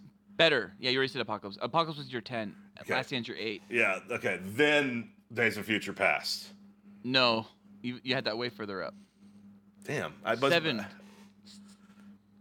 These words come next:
Speaker 1: Seven was the Wolverine for you.
Speaker 2: Okay, Wolverine, then Days of Future Past?
Speaker 1: No, then Deadpool at
Speaker 2: De-,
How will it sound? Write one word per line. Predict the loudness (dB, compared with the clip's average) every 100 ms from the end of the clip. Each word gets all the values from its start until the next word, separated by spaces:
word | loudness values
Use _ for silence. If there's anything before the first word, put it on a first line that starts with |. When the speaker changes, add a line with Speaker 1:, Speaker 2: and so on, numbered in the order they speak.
| -20 -2
Speaker 1:
Seven | 0 2
was | 0
the | 0
Wolverine | 0 0 0 -2 -2
for | -4
you. | -6 -4 6
Speaker 2:
Okay, | 8 10 8 8
Wolverine, | 8 8 8 8 6
then | 6 6
Days | 4 4
of |
Future | 2 2
Past? | 4 6 4 0 -14 -20 -20 -20 -14 0
Speaker 1:
No, | 2 4
then | 2 2
Deadpool | 0 0 -4 -4
at |
Speaker 2:
De-, | 2